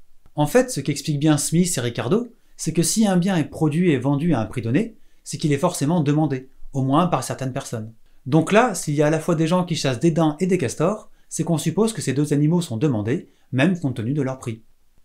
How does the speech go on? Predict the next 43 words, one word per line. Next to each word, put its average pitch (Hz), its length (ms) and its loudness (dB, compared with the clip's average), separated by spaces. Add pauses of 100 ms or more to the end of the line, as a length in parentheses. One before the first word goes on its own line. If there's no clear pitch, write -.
(180)
Ensuite, 262 500 2
une 156 120 0
fois 165 160 2
considéré 156 480 0
ce 165 120 0
point 151 220 2
comme 113 240 -2
acquis, 240 400 -2 (240)
Ricardo 180 480 2
nous 175 100 6
dit 180 120 0
que 160 100 0
le 117 140 -2
prix 202 200 0
sera 139 280 -2
déterminé 135 480 0
par 175 120 -2
les 123 140 -2
quantités 175 320 -2
de 143 60 -8
travail 139 400 0
nécessaires 147 500 -2
à 170 40 -2
leur 139 120 -4
fabrication. 127 560 -6 (360)
Si - 220 0
ce 208 100 0
n'était 170 200 2
pas - 100 2
le - 60 0
cas, 254 280 -2
si - 220 -6
capturer 160 380 0
un 147 120 4
castor 180 520 2
demande 139 260 0
plus 165 140 -2
de 170 60 4
travail 165 340 -2
que 143 80 -6
capturer 120 400 -6
un 117 80 0
daim, 214 200 -2